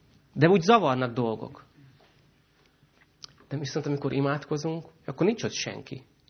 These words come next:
Akkor csak te és az Úr. És akkor én hiszem azt, és, és erre bátorítok, hogy figyelj, hogy figyelj, hogy Isten mit szól.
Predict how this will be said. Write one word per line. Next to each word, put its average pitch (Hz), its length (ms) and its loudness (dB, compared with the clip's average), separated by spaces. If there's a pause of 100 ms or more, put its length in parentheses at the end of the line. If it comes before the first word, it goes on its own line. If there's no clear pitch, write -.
(260)
Akkor - 180 -16 (140)
csak - 260 -14
te 139 240 -6
és 131 140 -12
az 117 120 -14
Úr. 117 260 -14 (840)
És - 180 -14
akkor 117 580 -8 (180)
én 120 120 -12
hiszem 127 400 -6
azt, 113 240 -12
és, - 140 -10 (160)
és - 240 -8
erre 139 200 4
bátorítok, 113 600 -4
hogy - 140 -12
figyelj, 113 640 -2 (680)
hogy - 160 -20
figyelj, 120 640 -6
hogy 120 120 -12
Isten 120 360 -12
mit 120 180 -14
szól. - 420 -16